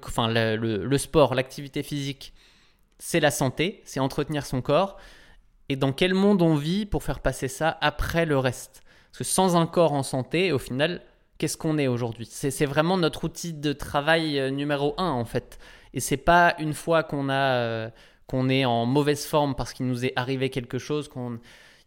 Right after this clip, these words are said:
ça, évidemment, le sport ne fait pas tout, mais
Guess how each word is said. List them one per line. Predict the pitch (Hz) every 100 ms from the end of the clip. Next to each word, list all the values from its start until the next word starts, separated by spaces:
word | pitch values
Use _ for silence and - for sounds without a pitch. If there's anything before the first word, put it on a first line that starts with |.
| _ _ - - -
ça, | - - 160 156 -
évidemment, | 160 160 170
le | 143
sport | 127 - 123
ne | 120
fait | - 120
pas | 123
tout, | - 220 233 - _ -
mais | 127 139 185 -